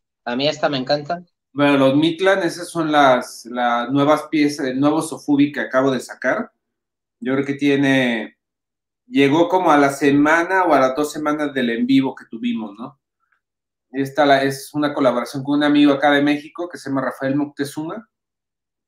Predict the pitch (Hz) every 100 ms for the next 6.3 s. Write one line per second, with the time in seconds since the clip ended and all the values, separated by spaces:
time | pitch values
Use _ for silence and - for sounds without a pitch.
0 | _ - 131 127 123 - _ 127 123 120
1 | 120 120 - _ _ _ _ _ _ -
2 | 139 139 135 160 165 170 156 143 135 135
3 | 135 - 160 180 180 - _ 175 190 190
4 | 170 185 180 170 175 175 170 170 - 147
5 | 147 139 147 151 151 151 147 147 151 151
6 | - 208 -